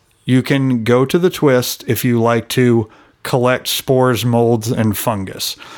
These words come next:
So if you have an Egon in your group, the Twist is gonna be their place.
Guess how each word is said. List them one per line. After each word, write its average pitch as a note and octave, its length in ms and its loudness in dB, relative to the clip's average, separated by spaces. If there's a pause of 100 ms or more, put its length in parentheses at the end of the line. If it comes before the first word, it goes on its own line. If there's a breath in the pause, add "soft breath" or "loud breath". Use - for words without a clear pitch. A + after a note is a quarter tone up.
So C3 300 0
if A2+ 120 0
you C#3 120 4
have B2 100 0
an C3 100 2
Egon D3 520 2
in C#3 100 2
your B2 140 2
group, A#2+ 360 0
the G#2 120 0
Twist C3 520 -2 (160)
is G#2+ 200 -6
gonna A#2+ 200 0
be G#2+ 140 0
their G2+ 160 0
place. - 440 -10